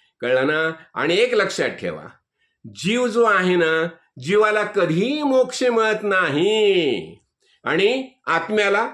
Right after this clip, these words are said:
आत्म्याला मोक्षाची जरूरच नाही. मग आपण कोण आहोत? आपण आत्मा आहोत, हाच निश्चय करा. आणि एकच लक्षात ठेवा,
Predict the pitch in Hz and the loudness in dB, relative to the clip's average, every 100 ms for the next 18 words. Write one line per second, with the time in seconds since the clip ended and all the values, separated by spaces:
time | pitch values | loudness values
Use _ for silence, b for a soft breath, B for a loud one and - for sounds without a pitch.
0 | - 135 135 156 180 175 160 - 160 156 | -4 -4 -2 0 0 2 0 0 -2 -2
1 | 143 151 151 160 185 226 254 247 220 190 | 0 2 4 4 2 0 0 2 4 4
2 | 170 165 233 247 262 226 170 135 - _ | 2 2 2 4 4 4 2 0 -6 _
3 | _ _ _ _ _ _ 113 127 151 143 | _ _ _ _ _ _ -6 -2 0 0
4 | 139 143 165 165 131 139 170 156 113 131 | 0 -2 0 0 0 2 4 4 0 -2
5 | 147 147 135 131 - 180 185 180 139 123 | -2 0 0 0 -2 -2 0 -2 -2 0
6 | 139 151 131 104 80 - _ _ _ - | 2 2 0 -2 -4 -10 _ _ _ -6
7 | 127 135 156 185 185 165 147 131 - 123 | 0 2 2 0 -2 -2 -2 -4 -4 -6
8 | 104 - 98 87 87 | -6 -6 -4 -4 -6